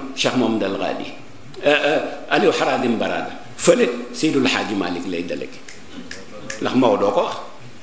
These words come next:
Moo ne, "Fuñ teggee ma teg, te boo légee maa leen di juróomeel. Yawma nad'u kulla unaasin bi imaamihim." Mënul ñàkk. Noonu lañ koy toppante,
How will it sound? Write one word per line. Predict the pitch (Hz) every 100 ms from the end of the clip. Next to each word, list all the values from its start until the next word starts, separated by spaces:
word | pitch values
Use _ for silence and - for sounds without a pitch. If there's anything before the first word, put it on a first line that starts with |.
| - - - - - - - - - - - - - - - - - - - - - - - - - -
Moo | 127 147
ne, | 131 131
"Fuñ | - 196 190
teggee | 185 147 143
ma | 143 127
teg, | - - - - - - -
te | -
boo | 147 160
légee | 151 135 135
maa | 135
leen | 127 120 113
di | 117
juróomeel. | 117 95 82 73 - -
Yawma | 131 127 123
nad'u | 117 110 113 104
kulla | 147 139
unaasin | 127 123 101 95 104 95
bi | 110 113
imaamihim." | 92 82 67 - - - - - - 156 - - - - - - - - - -
Mënul | 120 110 101 101
ñàkk. | 90 - - - - - - 247 240 - -
Noonu | 139 147 156
lañ | 147 143
koy | 139 135
toppante, | 151 - 131 120 107 -